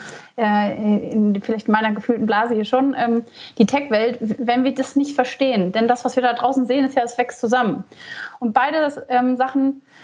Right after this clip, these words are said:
brachten, ähm, irgendwann über Nacht diesen Gedanken im November. Das Team ist zum Glück mitgegangen. Anfang November, äh, Anfang Dezember haben wir das gelauncht und ich finde es den Hammer. Zum einen, wie viel Vertrauen, ähm, uns das auch entgegengebracht hat, weil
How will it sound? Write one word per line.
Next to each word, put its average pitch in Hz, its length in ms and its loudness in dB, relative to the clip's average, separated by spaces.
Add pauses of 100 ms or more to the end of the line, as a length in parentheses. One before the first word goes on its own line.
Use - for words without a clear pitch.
(160)
brachten, 269 560 0
ähm, 240 280 0
irgendwann 247 400 0
über 220 180 0
Nacht 285 260 -2
diesen 240 220 2
Gedanken 262 360 0
im 254 40 2
November. 285 420 0
Das 269 140 0
Team 277 220 0
ist 262 100 -4
zum 233 140 -2
Glück 233 180 0
mitgegangen. 262 560 0
Anfang 233 300 -2
November, 226 480 0
äh, - 20 -6
Anfang 233 380 0
Dezember 247 320 0
haben 233 60 2
wir 226 40 0
das 220 140 -4
gelauncht 240 440 0
und 226 160 0 (460)
ich - 140 -4
finde 262 160 2
es 254 100 -10
den 220 240 2 (340)
Hammer. 208 400 2 (920)
Zum - 340 -4
einen, 247 200 2
wie 226 40 -6
viel 226 100 -6
Vertrauen, 262 640 0
ähm, 269 180 2
uns 277 200 -2
das 269 120 -4
auch 269 340 0
entgegengebracht 269 680 0
hat, 226 120 -4
weil 233 280 2